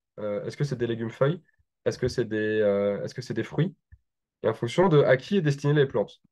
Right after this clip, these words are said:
Est-ce que c'est mo-, pour notre consommation personnelle ? Est-ce qu'on va les donner ? Euh, est-ce qu'on va les vendre ? Donc, à partir de ces différents cas de figure, il y a un tableau très bien fait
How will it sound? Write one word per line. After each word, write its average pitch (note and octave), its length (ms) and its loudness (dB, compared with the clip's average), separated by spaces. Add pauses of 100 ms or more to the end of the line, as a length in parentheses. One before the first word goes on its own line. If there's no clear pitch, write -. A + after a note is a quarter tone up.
(220)
Est-ce G#2+ 140 -6
que C#3 80 -2
c'est C#3 140 -2
mo-, A#2 280 -2
pour A#2+ 120 2
notre A2+ 140 0
consommation A#2+ 400 0
personnelle ? B2 500 2 (440)
Est-ce A2 180 -2
qu'on B2 120 0
va A2+ 140 2
les G#2 80 2
donner ? C#3 440 0 (220)
Euh, G2+ 460 -6
est-ce A2 180 -8
qu'on C#3 160 -2
va B2 100 4
les A2 120 4
vendre ? D3 340 2 (480)
Donc, C3+ 180 0
à C#3 60 6
partir C3+ 260 2
de D3+ 60 -8
ces C#3+ 80 -2
différents D3 300 -2
cas D3 100 0
de C#3+ 60 -8
figure, B2+ 340 -4
il C3 60 -2
y - 20 0
a G#2+ 40 0
un G#2+ 80 0
tableau A2+ 300 -2
très C3+ 160 -2
bien B2+ 140 2
fait C#3 260 0